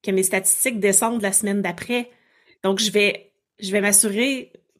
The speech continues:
d'y aller cinq fois au moins pour m'assurer que mes statistiques descendent pas.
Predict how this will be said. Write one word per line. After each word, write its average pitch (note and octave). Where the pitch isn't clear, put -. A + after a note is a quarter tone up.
d'y F3
aller G3
cinq G3+
fois A3
au G3
moins G3+
pour G#3
m'assurer G3
que A3
mes F3+
statistiques F#3+
descendent F3
pas. -